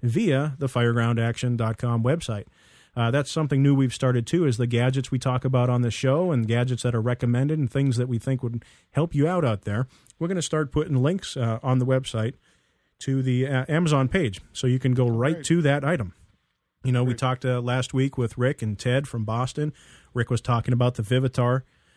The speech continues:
Speaker 1: strobe he's using that he got for ninety dollars, and it works with digital cameras and all that. Well, I've gone ahead and put a link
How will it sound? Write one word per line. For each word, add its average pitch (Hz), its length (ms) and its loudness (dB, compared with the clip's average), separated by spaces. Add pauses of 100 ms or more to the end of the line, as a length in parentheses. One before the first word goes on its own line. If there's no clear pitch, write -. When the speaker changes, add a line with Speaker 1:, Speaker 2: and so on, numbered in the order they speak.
(180)
Speaker 1:
strobe 160 320 0
he's 120 160 2
using 101 260 0
that 98 80 -4
he 110 60 -2
got 123 160 0
for 113 100 -8
ninety 123 300 0
dollars, 135 440 0
and 113 120 0
it 110 160 -6
works 135 280 -4
with 135 140 -4
digital 127 320 2
cameras 127 340 0
and 123 120 0
all 117 80 0
that. 156 240 -4
Well, 147 200 -2 (360)
I've 117 160 0
gone 131 160 2
ahead 135 180 4
and 135 100 0
put 127 140 -2
a 127 60 0
link 120 280 -2